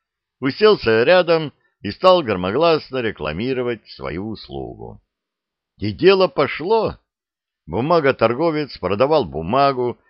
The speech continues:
я писал, услуга оказалась востребованной. Писал я быстро и грамотно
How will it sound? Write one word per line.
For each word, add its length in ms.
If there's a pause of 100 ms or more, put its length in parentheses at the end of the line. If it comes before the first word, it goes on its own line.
(140)
я 220
писал, 800 (260)
услуга 520
оказалась 600
востребованной. 1120 (640)
Писал 340
я 120
быстро 520
и 40
грамотно 800